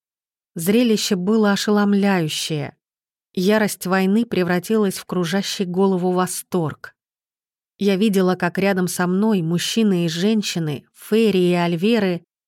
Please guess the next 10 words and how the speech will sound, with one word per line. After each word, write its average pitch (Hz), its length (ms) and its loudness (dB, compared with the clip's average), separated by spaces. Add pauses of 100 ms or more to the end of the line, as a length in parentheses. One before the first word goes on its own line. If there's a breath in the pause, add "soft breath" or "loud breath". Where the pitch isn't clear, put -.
(220)
пылали 214 440 2
точно 208 440 0
так 170 400 -2
же. 147 240 -8 (760)
Сегодня 196 460 2
мы 190 140 2
бились 190 400 0
не 190 100 2
за 180 180 0
власть, 180 640 -2